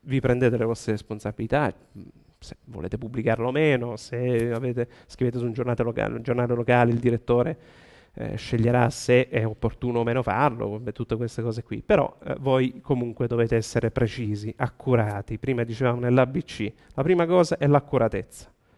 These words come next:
Non si possono scrivere, pubblicare cose così. E poi l'altra cosa è che a livello locale è molto più facile beccare querele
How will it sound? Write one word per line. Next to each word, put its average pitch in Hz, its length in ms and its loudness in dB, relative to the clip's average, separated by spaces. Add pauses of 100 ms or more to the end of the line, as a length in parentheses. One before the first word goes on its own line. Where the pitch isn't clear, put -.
(1300)
Non 170 140 4
si 151 120 0
possono 120 360 0
scrivere, 131 580 2
pubblicare 117 640 4
cose 113 340 0
così. 113 220 -6
E 190 100 6
poi 196 160 4
l'altra 156 320 6
cosa 135 300 4
è 117 100 2
che - 140 2
a 123 80 8
livello 160 540 8
locale 113 880 0 (400)
è 127 80 -4
molto 185 360 0
più 151 160 -2
facile 151 480 0
beccare 123 460 0
querele 117 520 0